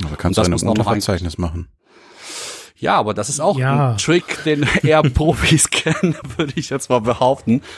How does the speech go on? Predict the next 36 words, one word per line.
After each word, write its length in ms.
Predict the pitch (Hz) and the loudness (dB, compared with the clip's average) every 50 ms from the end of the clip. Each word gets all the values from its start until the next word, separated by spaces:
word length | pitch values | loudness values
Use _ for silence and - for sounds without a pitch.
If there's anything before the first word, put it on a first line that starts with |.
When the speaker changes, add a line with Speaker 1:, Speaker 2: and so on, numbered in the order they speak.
| - | -14
Speaker 2:
Und 100 | - 123 | -8 -4
das 140 | 113 123 117 | -4 -4 -4
ist 80 | 123 127 | -2 -4
auch 120 | 123 127 | -2 -2
gefährlich 480 | 120 120 110 - - 131 139 123 113 - | -2 -2 -4 -2 -2 -2 0 0 -2 -4
zum 200 | - 101 95 - | -6 -10 -4 0
Teil. 260 | 113 110 117 120 117 - - - - | 2 2 2 2 0 -4 -10 -16 -10
Also 200 | - - 110 110 | -6 -2 -2 0
das 200 | 98 110 113 107 | 0 0 -2 -2
ist 100 | 120 107 | -4 -2
selbst 220 | - 123 127 117 120 | 0 0 0 0 0
mir 160 | 127 127 117 | 2 2 2
einmal 260 | 117 113 110 107 110 | 2 2 0 0 -2
passiert, 500 | - - 107 - - - 120 113 113 110 - - - - - _ | -4 -6 -8 -6 -4 0 2 2 2 2 -2 -16 -20 -20 -18 _
dass 200 | - - 95 - | -8 -6 -6 -4
ich 160 | 104 98 - 110 | -4 -4 0 0
halt 160 | 104 98 - | 0 0 0
vergessen 480 | - 98 90 104 101 107 - - 101 | -4 -2 0 0 0 0 0 -2 0
habe, 260 | 95 98 101 98 101 92 | 2 2 2 2 2 0
die 140 | 95 92 - | -2 -4 -2
Config 380 | - 104 107 104 - 95 - - | 0 0 0 0 -2 -6 -6 -4
P 140 | - 98 90 | -2 -2 -2
H 80 | 90 | -2
P 280 | - - - 110 107 98 | -2 0 0 0 0 0
zu, 260 | - - 92 87 - | -2 -4 -6 -4 -2
anzupassen 600 | - 101 107 - - 104 - - 95 92 - - | 0 0 0 0 -2 -4 -2 0 0 0 0 -2
auf 140 | 92 87 - | -4 -4 -4
die 80 | - | -4
separate 580 | 90 92 90 - - 95 92 98 98 - 101 87 | -4 -4 -4 -4 -2 0 2 2 2 2 -2 -2
Datenbank. 640 | - 92 95 95 - 95 85 85 87 87 101 - - | 0 2 0 2 0 -4 -2 -2 0 -2 -2 -2 -4
Und 260 | 90 90 95 98 98 | -4 -2 -2 -2 -2
ja, 220 | 98 101 110 117 107 | 0 0 2 2 0
das 260 | 101 98 101 - - | -2 -6 -8 -6 -2
war 80 | 110 107 | -2 -2
nicht 160 | 110 110 - | -2 -2 -4
schön. 300 | - - 92 87 90 - | -4 -4 -4 -4 -4 -6